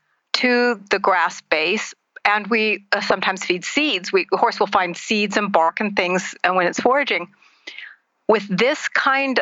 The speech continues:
of base for the diet, the horse's digestion is enhanced, and they need to be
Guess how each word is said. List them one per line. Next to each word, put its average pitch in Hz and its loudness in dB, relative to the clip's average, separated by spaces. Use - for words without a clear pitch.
of 190 0
base 226 0
for 202 2
the 180 0
diet, 208 0
the 208 2
horse's 269 0
digestion 220 -2
is 190 0
enhanced, - -4
and 214 0
they 220 0
need 226 0
to 240 0
be 208 0